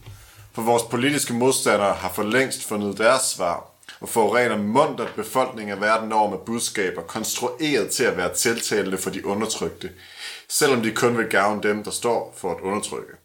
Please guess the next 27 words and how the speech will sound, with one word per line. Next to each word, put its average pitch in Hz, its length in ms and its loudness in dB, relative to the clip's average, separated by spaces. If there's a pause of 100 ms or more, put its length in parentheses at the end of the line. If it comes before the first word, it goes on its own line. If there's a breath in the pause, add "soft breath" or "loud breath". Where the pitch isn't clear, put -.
(720 soft breath)
Og 101 60 -8
hvis 101 220 2
vi 143 100 4
insisterer 117 520 2
på 120 200 4
at 95 100 -2
holde 107 280 2
os - 140 -4
for 101 60 -4
gode 113 320 0
til 110 100 0
at 90 160 0
kæmpe 92 320 -2
tilbage, 101 640 0 (440 loud breath)
vil 90 200 -4
vi 95 120 -8
gå 85 120 -6
til - 200 -8
grunde. 104 460 0 (500 soft breath)
Det 113 80 0
nytter 139 240 6
ikke, 131 200 4
at 101 120 -10
vi 110 60 -6
kaster 101 400 -2
med 87 140 -4
vandballoner, 92 760 0